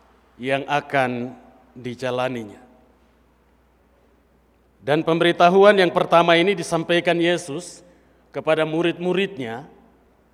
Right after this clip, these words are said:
jauh di luar dari batas wilayah pelayanannya. Kita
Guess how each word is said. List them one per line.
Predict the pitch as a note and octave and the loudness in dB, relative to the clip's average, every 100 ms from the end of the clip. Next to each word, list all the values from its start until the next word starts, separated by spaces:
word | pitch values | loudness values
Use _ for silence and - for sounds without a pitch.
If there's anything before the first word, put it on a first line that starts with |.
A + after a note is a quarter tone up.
| _ _ _ _ _ _ | _ _ _ _ _ _
jauh | G#2 D3 F3+ F#3 | 0 4 6 4
di | D3 | 0
luar | D#3 E3+ E3 | 0 2 2
dari | C#3+ C#3 C3+ C3 - - | 0 -4 -4 -8 -8 -4
batas | D3 D3 C3 - - | -4 -2 -6 -8 -16
wilayah | C3 B2 B2 A#2+ | -10 -6 -6 -6
pelayanannya. | A#2 A2+ A2+ A2 G#2+ F#2+ - _ _ _ _ _ _ _ _ _ _ _ _ _ _ _ - | -8 -8 -8 -10 -14 -18 -20 _ _ _ _ _ _ _ _ _ _ _ _ _ _ _ -14
Kita | C3 | -6